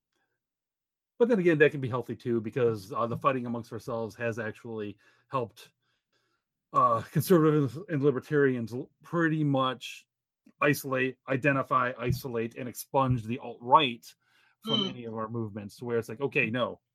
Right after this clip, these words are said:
Speaker 1: we've, we, we've kind of identified the core beliefs of at least what we're going to call alt-right." And it's like,
Speaker 2: <laughs>
Speaker 1: "Okay, if you're," it's like, "If you're these things, you're over here in this camp, and we're not,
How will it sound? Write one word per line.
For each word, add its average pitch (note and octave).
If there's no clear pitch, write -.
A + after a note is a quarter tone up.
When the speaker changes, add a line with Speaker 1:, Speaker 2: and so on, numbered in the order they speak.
Speaker 1:
we've, A2+
we, C3+
we've D3
kind F3+
of F3
identified C#3+
the B2
core C#3+
beliefs B2+
of A#2
at E3
least F3+
what C3
we're D#3
going C#3+
to A#2+
call C3
alt-right." E2+
And B2+
it's -
like, B2
Speaker 2:
<laughs> -
Speaker 1:
"Okay, A#2
if A#2
you're," F3+
it's -
like, B2
"If B2+
you're F#3+
these G3+
things, A3+
you're B2+
over G#3+
here G3+
in G3
this F#3+
camp, F#3+
and C#3+
we're A2
not, C3+